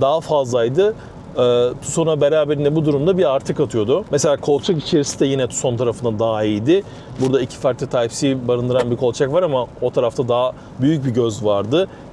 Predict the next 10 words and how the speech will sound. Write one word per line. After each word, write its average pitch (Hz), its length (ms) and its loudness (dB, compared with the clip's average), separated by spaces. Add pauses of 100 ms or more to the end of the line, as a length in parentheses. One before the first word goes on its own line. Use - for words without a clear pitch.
Kapı 233 240 0
içi 214 300 -2
gözler 180 540 2
de 165 60 4
yine 147 340 2 (180)
Tucson 147 240 -2
tarafında 123 380 0
biraz 113 360 0
daha 110 160 0
iyi. 170 220 2